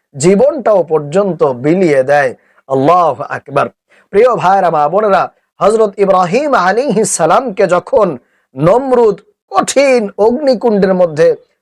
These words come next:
নিক্ষেপ করেছিল, সেদিন ব্যাঙ তার মুখের মধ্যে করে, পেটের মধ্যে করে, তার ধারণ ক্ষমতার বাইরে গিয়ে সে পানি নিয়ে যাইতেছিল। উলামায়ে কেরামগণ বলেছেন,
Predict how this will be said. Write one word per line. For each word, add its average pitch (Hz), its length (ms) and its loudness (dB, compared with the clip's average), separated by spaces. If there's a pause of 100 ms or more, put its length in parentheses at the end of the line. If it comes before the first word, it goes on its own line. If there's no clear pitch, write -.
নিক্ষেপ 180 560 0
করেছিল, 226 540 0 (400)
সেদিন 196 500 0
ব্যাঙ 214 380 0
তার 185 260 0
মুখের 233 520 -2
মধ্যে 185 320 -2
করে, 175 360 0 (400)
পেটের 254 400 2
মধ্যে 196 320 -2
করে, 180 360 0 (280)
তার 175 340 0
ধারণ 233 460 0
ক্ষমতার 202 540 -2
বাইরে 233 400 0
গিয়ে 180 240 -2
সে 202 280 -2 (400)
পানি 190 240 2
নিয়ে 185 220 2
যাইতেছিল। 135 540 -2 (500)
উলামায়ে 214 460 2
কেরামগণ 247 560 0
বলেছেন, 226 560 0